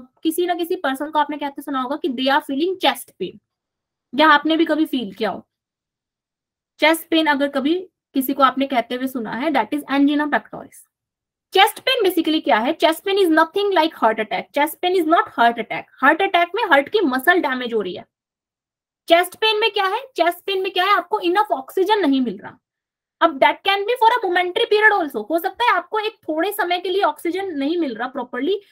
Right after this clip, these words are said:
and you starting feeling chest pain। आप हाई altitude पे गए बहुत ज्यादा,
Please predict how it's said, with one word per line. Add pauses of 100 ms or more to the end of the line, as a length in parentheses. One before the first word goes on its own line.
(120)
and
you
starting (100)
feeling (160)
chest
pain। (1080)
आप
हाई
altitude
पे
गए
बहुत
ज्यादा,